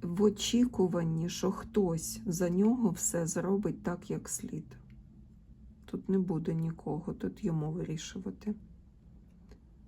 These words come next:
Ось так. Ну, на цьому закриваю філіжанку. Більше я тут нічого такого не бачу. А всім вам бажаю гарного тижня і гарних подій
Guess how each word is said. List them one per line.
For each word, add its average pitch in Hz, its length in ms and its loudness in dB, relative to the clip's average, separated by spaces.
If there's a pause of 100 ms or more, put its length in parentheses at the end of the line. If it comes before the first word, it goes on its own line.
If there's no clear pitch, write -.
(4000)
Ось - 280 -12
так. 170 440 -8 (220)
Ну, 202 380 2 (200)
на 247 220 2
цьому 208 380 2
закриваю 202 580 2
філіжанку. 175 640 -2
Більше 185 400 -2
я 175 80 -2
тут - 280 -6
нічого 170 420 -4
такого - 440 -4
не 180 120 0
бачу. 208 500 -2 (680)
А 175 80 -2
всім 214 340 8
вам 196 220 8
бажаю 185 460 6
гарного 190 580 6
тижня 190 500 4
і 175 140 4
гарних 185 520 2
подій 196 500 2